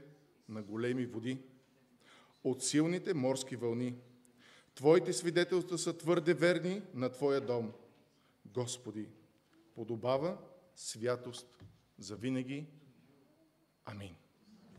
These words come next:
Нека се молим на този Господ. Владико святи,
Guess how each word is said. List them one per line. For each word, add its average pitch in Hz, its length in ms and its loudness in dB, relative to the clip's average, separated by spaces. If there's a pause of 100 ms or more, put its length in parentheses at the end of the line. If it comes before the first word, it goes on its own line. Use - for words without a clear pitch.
(840)
Нека 123 220 -6
се 120 140 -8
молим 107 280 -8
на 107 80 -14
този 117 240 -8
Господ. 101 360 -14 (1600)
Владико 139 340 -4
святи, 139 400 0